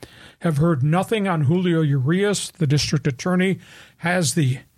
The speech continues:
domestic abuse case in front of him, has not yet ruled whether Urias will be charged. Trevor Bauer is out there asking for a job. Nobody's picked up on him. I wonder if the injury factor at the middle of the season that wiped out the rest of Marcus Stroman's great season with the Cubs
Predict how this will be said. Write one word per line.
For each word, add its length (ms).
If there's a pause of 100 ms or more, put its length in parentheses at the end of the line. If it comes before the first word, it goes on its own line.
(880)
domestic 360
abuse 300
case 320
in 120
front 260
of 40
him, 200
has 200
not 240
yet 160
ruled 460
whether 200
Urias 520
will 80
be 140
charged. 640 (400)
Trevor 300
Bauer 420
is 240 (100)
out 240
there 320 (300)
asking 460
for 180
a 60
job. 600
Nobody's 500
picked 300
up 160
on 140
him. 380 (680)
I 120
wonder 320
if 80
the 200
injury 380
factor 600
at 100
the 80
middle 320
of 80
the 80
season 500
that 140
wiped 320
out 160
the 80
rest 320
of 100
Marcus 420
Stroman's 440
great 220
season 340
with 100
the 60
Cubs 480